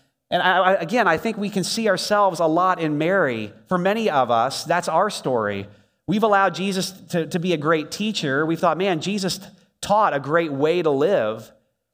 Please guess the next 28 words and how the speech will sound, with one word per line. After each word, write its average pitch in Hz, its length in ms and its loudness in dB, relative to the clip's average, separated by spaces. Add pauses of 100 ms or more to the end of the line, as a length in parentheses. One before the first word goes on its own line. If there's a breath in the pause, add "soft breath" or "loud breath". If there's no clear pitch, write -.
(240)
We've 196 140 0
allowed 202 300 4
Jesus 190 400 -2
to 185 100 -2
be 175 220 -2
a 156 60 2
great 165 540 0 (220)
example 156 800 0
in 147 120 -2
many 156 200 0
ways 147 260 2
for 143 200 2
us. 127 60 0
He's 226 120 -2
a 233 60 0
good 247 180 0
example 214 420 -2
of 180 60 2
how 202 140 0
to 202 60 2
live 196 180 2
a 208 40 2
moral 196 260 2
life. 196 220 2 (340 loud breath)
But 175 460 -2 (260)
the 175 80 -2
problem 226 380 2
is, 165 500 2